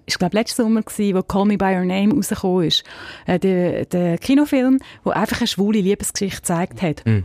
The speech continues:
Speaker 1: Und es ist natürlich auch darum gegangen, dass sie in einer Zeit stattgefunden hat, wo es noch nicht so einfach gsi ist. Ähm, aber es ist einfach eine schöne Liebesgeschichte gsi,
Speaker 2: Mhm.
Speaker 1: wo sich zwei Männer verliebt haben, einen, einen, einen, einen Sommer geteilt haben, äh, also ein, ein super empfehlenswerter Film.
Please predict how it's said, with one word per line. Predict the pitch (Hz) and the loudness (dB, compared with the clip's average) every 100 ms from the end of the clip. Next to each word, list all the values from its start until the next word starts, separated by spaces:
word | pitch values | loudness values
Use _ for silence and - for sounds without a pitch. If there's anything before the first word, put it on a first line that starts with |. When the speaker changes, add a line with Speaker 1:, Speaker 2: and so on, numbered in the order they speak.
| - | 0
Speaker 1:
Und | 208 214 | 2 2
es | - | 0
ist | 233 - - 190 | -2 -2 -6 0
natürlich | 214 208 - 254 247 - _ | 0 2 2 2 2 -4 _
auch | 190 214 | 0 0
darum | 233 240 233 | 0 0 0
gegangen, | 202 196 208 | 0 -2 0
dass | 208 - | -2 -2
sie | 202 | 0
in | 190 | 2
einer | 185 175 | 0 0
Zeit | - 226 | 0 0
stattgefunden | - 208 - 214 208 202 | 0 -2 0 0 2 0
hat, | 190 | -2
wo | |
es | 190 | 0
noch | 190 | 2
nicht | 208 214 | 2 2
so | |
einfach | - 170 196 220 | 0 0 0 -4
gsi | - - 202 196 | -6 -4 0 2
ist. | 220 - - - - - - | 2 -2 -6 -16 -16 -12 -2
Ähm, | 190 180 180 180 185 - - | 2 4 4 4 2 0 -4
aber | 180 208 - | -4 -4 -4
es | 196 | -2
ist | 240 - | -2 0
einfach | 233 - | -2 2
eine | 320 | 2
schöne | 233 190 196 | 4 2 2
Liebesgeschichte | 202 294 320 - 294 - | 2 0 -4 -2 -2 -2
gsi, | - 311 185 147 | -2 2 2 2
Speaker 2:
Mhm. | 107 107 98 | 4 4 4
Speaker 1:
wo | 202 | 0
sich | 208 - | 0 -2
zwei | 208 196 | -2 2
Männer | 196 233 262 | 2 2 2
verliebt | 247 226 233 - | 2 2 0 -2
haben, | 226 208 220 208 | -2 0 0 0
einen, | 190 190 185 | 0 0 0
einen, | 185 175 | 0 2
einen, | 185 | 2
einen | 165 185 | 0 0
Sommer | 208 233 | 2 2
geteilt | - 190 185 196 202 | 2 -2 -2 -2 -2
haben, | 185 185 190 | 0 0 0
äh, | 165 180 175 170 - - - - - - | 0 0 0 0 -2 -4 -8 -10 -14 -6
also | 185 220 | -4 -2
ein, | - 214 | 0 0
ein | - | 0
super | 196 - 254 - | -2 2 2 2
empfehlenswerter | 247 208 202 202 220 202 196 196 | -2 0 0 0 0 0 -2 -2
Film. | - 226 233 | 0 2 4